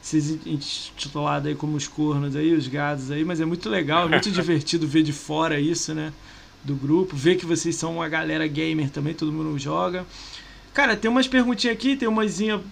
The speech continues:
Speaker 1: polêmicazinha, né? Cara, se você não quiser responder, você fala, ah, idiota. Se quiser, mas a gente manda ver,
Speaker 2: Cara,
Speaker 1: tá?
Speaker 2: eu que, a, a,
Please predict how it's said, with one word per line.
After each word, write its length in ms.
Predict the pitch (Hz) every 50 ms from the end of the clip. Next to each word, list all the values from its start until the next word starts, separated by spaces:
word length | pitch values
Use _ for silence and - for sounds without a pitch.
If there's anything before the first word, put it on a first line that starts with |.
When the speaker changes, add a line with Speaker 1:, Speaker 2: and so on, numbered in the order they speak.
| - - -
Speaker 1:
polêmicazinha, 960 | 208 208 208 208 208 208 208 202 185 165 151 214 240 285 302 277 269 254 233
né? 140 | 220 220 208 202 - - - - -
Cara, 240 | 277 - 214 196
se 60 | 196 -
você 100 | - 240
não 60 | 247
quiser 240 | - 233 214 226 226
responder, 340 | 226 226 - 202 196 202
você 140 | 208 - 220
fala, 460 | - 190 175 175 196 220 220 175 156
ah, 60 | 151 156
idiota. 500 | 156 156 175 165 156 139 139 143 139 135 135 - - - - - - -
Se 80 | -
quiser, 380 | - 240 220 175 208 220 233 240
mas 140 | 226 220 220
a 20 |
gente 220 | 202 208 - - 202
manda 180 | 202 190 185
ver, 360 | 160 135 170 180 202 214 214 - - - -
Speaker 2:
Cara, 320 | 196 170 156 139 127 117 - - - - -
Speaker 1:
tá? 280 | - 185 208 233 269 277 -
Speaker 2:
eu 160 | - 214 196
que, 140 | 196 - 247 208 - 180 190 185 - - -
a, 80 | 196 190 185 - 202
a, 60 | 202